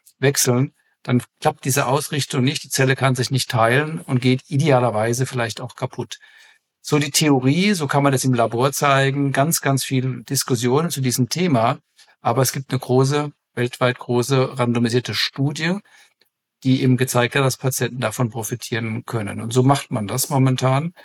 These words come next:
Ich glaube, mittlerweile sind weltweit über zwanzigtausend Patientinnen so behandelt worden. Und es gibt viele, viele Ansätze. Und die Hürden haben Sie ja genannt. Diese,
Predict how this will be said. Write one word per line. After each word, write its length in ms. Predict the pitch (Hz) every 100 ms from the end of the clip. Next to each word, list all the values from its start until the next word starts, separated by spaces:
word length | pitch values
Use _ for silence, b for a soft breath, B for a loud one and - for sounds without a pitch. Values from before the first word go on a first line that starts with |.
| b b b -
Ich 160 | 135
glaube, 180 | 139 127
mittlerweile 640 | 139 139 123 113 117 131 135
sind 400 | 127 127 123 127
weltweit 640 | 117 113 113 113 131 - _ _ _ -
über 200 | 131 131
zwanzigtausend 1120 | - 123 127 135 - 120 117 117 123 117 -
Patientinnen 640 | 123 - 120 120 131 123
so 140 | 117 113
behandelt 440 | 110 127 131 104
worden. 440 | 104 104 120 139 _ b b b
Und 180 | 123 120
es 80 | -
gibt 180 | 123 -
viele, 260 | 139 123
viele 300 | - 131 117
Ansätze. 540 | 113 120 127 - 123 117 b b b b _ _ -
Und 140 | 123
die 160 | 127 123
Hürden 320 | 147 160 143
haben 120 | 143
Sie 120 | 135 127
ja 80 |
genannt. 580 | 120 117 131 170 175 - -
Diese, 360 | 117 123 113